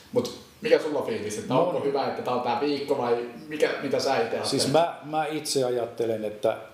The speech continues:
Speaker 2: että silloin on niinku parasta lähteä, kun ne pippalot on parhaimmillaan.
Speaker 1: Jep.
Speaker 2: Et mä en, mä en usko, että, et, et se kaksi viikkoa niinku tekee sitä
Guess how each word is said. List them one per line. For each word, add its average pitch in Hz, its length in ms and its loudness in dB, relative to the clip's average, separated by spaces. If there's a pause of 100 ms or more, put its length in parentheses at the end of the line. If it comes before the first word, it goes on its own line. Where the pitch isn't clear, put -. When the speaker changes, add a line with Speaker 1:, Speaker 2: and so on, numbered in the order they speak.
(380)
Speaker 2:
että 107 260 0 (400)
silloin 170 420 4
on 123 80 -2
niinku 127 180 -2
parasta 127 600 0
lähteä, 107 460 -2 (280)
kun 107 160 0
ne 107 100 0
pippalot 101 680 0
on 98 100 -2
parhaimmillaan. - 1000 0 (420)
Speaker 1:
Jep. 113 120 4
Speaker 2:
Et - 40 -2
mä 147 200 6
en, 143 220 -2
mä 156 160 2
en 147 100 -4
usko, 139 360 2
että, 117 280 -2 (100)
et, 117 280 -4 (100)
et 117 160 0
se 120 120 2
kaksi 120 420 0
viikkoa 101 440 0
niinku 98 260 -4
tekee 98 420 0
sitä 101 280 -2